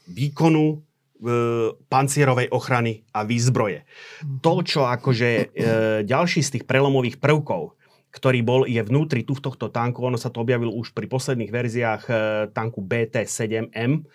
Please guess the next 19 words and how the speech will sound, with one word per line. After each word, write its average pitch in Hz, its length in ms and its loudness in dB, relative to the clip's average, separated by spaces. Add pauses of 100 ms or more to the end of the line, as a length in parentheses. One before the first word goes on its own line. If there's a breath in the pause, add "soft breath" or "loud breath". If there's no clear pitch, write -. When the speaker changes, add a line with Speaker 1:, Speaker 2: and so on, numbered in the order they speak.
(440 loud breath)
Speaker 1:
e, 110 80 -4
je 131 480 2
dieselový 123 560 0
motor. 107 480 -8
Všetky - 640 -4
americké, 131 800 -2
nemecké 117 640 -6
tanky 104 400 -10
a 107 160 -12
tak, 117 160 -6
e, 90 80 -8 (880)
aj 95 160 -12
britské 117 360 -6 (120)
používali 113 560 -4
v 107 80 -6
danom 110 160 -8
momente 104 240 -10
zážihové 95 640 -8
motory. 87 400 -14